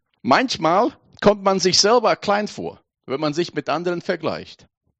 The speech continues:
Wenn ich jetzt zum Beispiel eine reelle Person aus der Weltgeschichte nehme,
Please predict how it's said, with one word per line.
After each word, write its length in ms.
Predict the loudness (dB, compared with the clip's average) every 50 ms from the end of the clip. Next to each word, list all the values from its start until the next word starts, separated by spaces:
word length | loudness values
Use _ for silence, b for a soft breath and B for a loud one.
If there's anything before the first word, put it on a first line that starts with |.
| _ _ -2
Wenn 200 | 2 2 2 2
ich 120 | 0 -2
jetzt 200 | -2 -2 -2 -2
zum 100 | -4 0
Beispiel 360 | 0 0 0 0 -2 -2 0
eine 240 | 2 2 2 2 2
reelle 260 | 2 2 2 2 0
Person 480 | 0 0 0 0 0 0 -2 -2 -2 -2
aus 200 | -2 -2 -2 -2
der 120 | -4 -2
Weltgeschichte 600 | 0 0 -2 -2 -4 -6 -6 -6 -8 -6 -6 -6
nehme, 320 | -4 -4 -2 -4 -4 -4